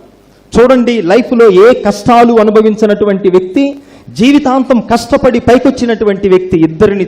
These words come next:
చూడండి. కష్టపడి పైకొచ్చి శ్రమలు, బాధలు పొందినటువంటి వ్యక్తి యొక్క క్యారెక్టర్ చాలా దృఢముగా, స్ట్రాంగ్గా ఉంటుంది. అందుకే మన బాధలు, శ్రమలు మనలో ఉన్న క్యారెక్టర్ని బలవం-,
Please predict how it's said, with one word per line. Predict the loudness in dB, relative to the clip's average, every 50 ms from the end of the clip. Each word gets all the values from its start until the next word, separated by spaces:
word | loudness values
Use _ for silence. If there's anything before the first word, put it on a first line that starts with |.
| -6 -6
చూడండి. | -6 -4 -4 -6 -8 -10 -12 -14 -16 -20 _ _ _ _ _ _ _ _ -2
కష్టపడి | -2 -2 0 0 0 2 2 2 2 0
పైకొచ్చి | 2 2 2 2 2 0 -2 -2 -2 -4 -4
శ్రమలు, | -4 -6 -8 -6 -4 0 0 2 2 0
బాధలు | 0 0 -2 0 0 0 0 0
పొందినటువంటి | 0 0 0 0 2 2 2 2 0 -2 -2 -2 -2 -2
వ్యక్తి | -2 -2 -2 -2 -2
యొక్క | -2 -2 -2 -8
క్యారెక్టర్ | -10 -8 -6 -4 -2 0 -2 -2 -4 -4 -2 0 0 0 -2 -4 -10 -18 -20 -20 -20 _ -6 -4
చాలా | -2 -2 -2 -2 -4 -8 -14 -14 -6
దృఢముగా, | -2 0 0 2 2 2 2 0 0 -2 -6 -10 -14 -20
స్ట్రాంగ్గా | -20 -14 -6 -4 -4 -2 -2 -2 -2 0 0
ఉంటుంది. | -2 -2 -4 -4 -4 -4 -4 -6 -8 -10 -14 -20 -20 -20 -14 _ -2
అందుకే | 0 0 2 2 2 2
మన | 2 0 -2
బాధలు, | -2 -2 -2 -2 0 0 2 2 2 2
శ్రమలు | 0 0 -2 -2 -2 0 0 0 0 0 -2 -2 -6 -10 -16 -14 -8
మనలో | -6 -2 0 2 2 4 4 2
ఉన్న | 2 2 0 0 -2 0 0 -2
క్యారెక్టర్ని | -2 -2 -4 -4 -4 -2 -2 -2 -2 -4 -4 -4 -6 -4 -4 -6 -8
బలవం-, | -8 -6 -4 -2 -2 -2 -4